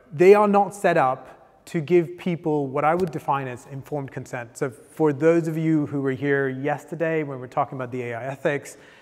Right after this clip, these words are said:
and, um, the whole concepts around kind of design with trust and making sure that things are built with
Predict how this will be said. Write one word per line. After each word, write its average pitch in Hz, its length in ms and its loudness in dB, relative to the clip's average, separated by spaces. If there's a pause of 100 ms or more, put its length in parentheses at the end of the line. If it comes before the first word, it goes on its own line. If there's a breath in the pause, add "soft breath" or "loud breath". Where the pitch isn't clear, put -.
(160 loud breath)
and, 127 380 -4 (120)
um, 123 520 -4
the 127 100 -8
whole 123 340 -6
concepts 135 460 -4
around 131 240 -6
kind 127 160 -12
of 117 100 -14 (360 soft breath)
design 143 480 -2
with 131 120 -4
trust - 520 0
and 131 120 -6
making 143 300 -4
sure 147 220 -4
that 131 180 -8
things 170 260 -4
are 151 60 0
built 127 600 -4 (460 soft breath)
with 147 520 -4